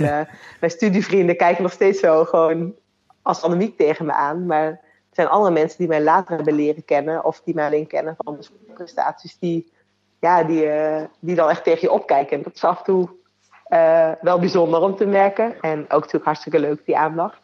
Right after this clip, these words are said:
Speaker 2: Eh, dus af en toe nog steeds wel even wennen.
Speaker 1: Ja.
Speaker 2: Ehm, maar, eh, ja, ik geniet er ook van. Het is hartstikke leuk dat, eh, dat mensen je zoveel kennen en, eh, geïnspireerd raken door wat je doet.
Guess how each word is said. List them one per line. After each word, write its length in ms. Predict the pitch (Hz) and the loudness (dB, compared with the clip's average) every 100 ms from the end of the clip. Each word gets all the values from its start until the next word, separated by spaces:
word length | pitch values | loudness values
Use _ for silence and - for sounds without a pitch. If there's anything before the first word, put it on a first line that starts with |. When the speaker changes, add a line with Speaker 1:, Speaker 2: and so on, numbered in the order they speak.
| _ _ _ _ _ _ _ _ _ _ _ _ _ _ _ _ | _ _ _ _ _ _ _ _ _ _ _ _ _ _ _ _
Speaker 2:
Eh, 240 | - 156 | -2 0
dus 100 | 151 | 0
af 100 | 165 | -2
en 60 | - | -2
toe 100 | 208 | -2
nog 100 | 190 | 0
steeds 220 | 208 196 | 2 2
wel 100 | 185 | 4
even 220 | 170 180 | 2 0
wennen. 260 | 160 143 143 _ _ _ | -2 -4 -6 _ _ _
Speaker 1:
Ja. 360 | - 147 143 143 | -8 -6 -4 -6
Speaker 2:
Ehm, 120 | 147 147 147 | -6 -8 -12
maar, 300 | - 151 147 | -2 0 2
eh, 220 | 143 139 | 0 0
ja, 80 | 151 | 0
ik 80 | 151 | -2
geniet 280 | - 208 160 | -4 -4 0
er 100 | 160 | 0
ook 100 | 156 | 2
van. 180 | 156 147 | 0 0
Het 160 | 165 | 0
is 200 | 165 170 | -2 -4
hartstikke 340 | - 165 - 175 | -2 -2 0 2
leuk 200 | 165 165 | 4 2
dat, 180 | 160 160 | 0 0
eh, 180 | 156 | -2
dat 120 | 156 165 | -2 -2
mensen 360 | 160 165 - 156 156 151 | -2 0 2 4 4 2
je 60 | 160 | 0
zoveel 280 | 165 170 170 | 2 0 0
kennen 400 | 160 151 156 147 | -2 0 0 0
en, 240 | 151 147 | 0 -2
eh, 160 | 151 151 | -4 -2
geïnspireerd 600 | 165 165 - 151 156 156 | -2 -2 0 2 2 2
raken 300 | 151 147 165 | 0 0 0
door 100 | 156 | -2
wat 140 | 156 | -2
je 80 | 139 | -4
doet. 140 | 147 | -8